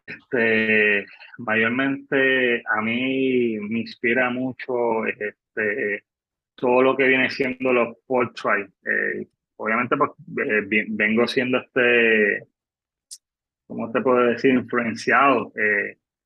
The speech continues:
por, ya como fotógrafo en esa área, y eso es una de las cosas que me inspira, eh, las expresiones, las expresiones latinas, las expresiones de, de, de todo tipo de personas, eh, me parece bien interesante. La cara, eh, al tener tantos mu-,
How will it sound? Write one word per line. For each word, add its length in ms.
por, 340
ya 240
como 220
fotógrafo 680
en 160
esa 380
área, 280
y 120
eso 180
es 60
una 140
de 60
las 80
cosas 220
que 100
me 100
inspira, 500
eh, 280
las 260
expresiones, 760
las 140
expresiones 480
latinas, 520
las 100
expresiones 840
de, 400
de, 360
de 300
todo 240
tipo 240
de 120
personas, 640
eh, 320
me 100
parece 220
bien 140
interesante. 600
La 240
cara, 420
eh, 440
al 160
tener 240
tantos 340
mu-, 180